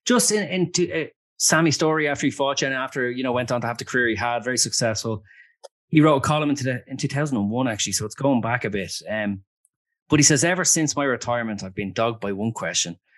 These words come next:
People ask me almost every week, and most often I find myself wondering just how the ans-, the answer would have developed. But I, the Irish public, and Steve Collins will never know the answer now.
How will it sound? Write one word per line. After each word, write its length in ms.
People 280
ask 240
me 120
almost 360
every 320
week, 300
and 160
most 260
often 300
I 80
find 240
myself 360
wondering 340
just 260
how 160
the 140
ans-, 340
the 140
answer 320
would 140
have 100
developed. 460
But 160
I, 240
the 180
Irish 300
public, 340
and 160
Steve 260
Collins 380
will 120
never 240
know 180
the 140
answer 260
now. 180